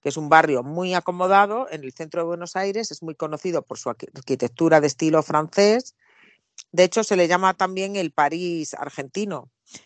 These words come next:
y es la zona con los precios inmobiliarios más elevados de la ciudad, y también, pues, los comercios más caros,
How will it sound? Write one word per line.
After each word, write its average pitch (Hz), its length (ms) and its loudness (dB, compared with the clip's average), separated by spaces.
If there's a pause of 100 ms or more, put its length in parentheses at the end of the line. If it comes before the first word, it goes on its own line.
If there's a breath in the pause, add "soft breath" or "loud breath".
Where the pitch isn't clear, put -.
(180 soft breath)
y 185 180 0
es 190 260 4
la 185 140 4
zona 202 260 -4
con 175 140 -2
los 147 140 -8
precios 180 380 -4
inmobiliarios 185 640 -2
más 170 240 -6
elevados 170 340 0
de 165 100 -2
la 131 80 -2
ciudad, 135 420 -2
y - 160 -16
también, 147 380 -6
pues, 135 180 -6
los 120 120 -10
comercios 127 480 -4
más 131 180 -4
caros, 202 600 6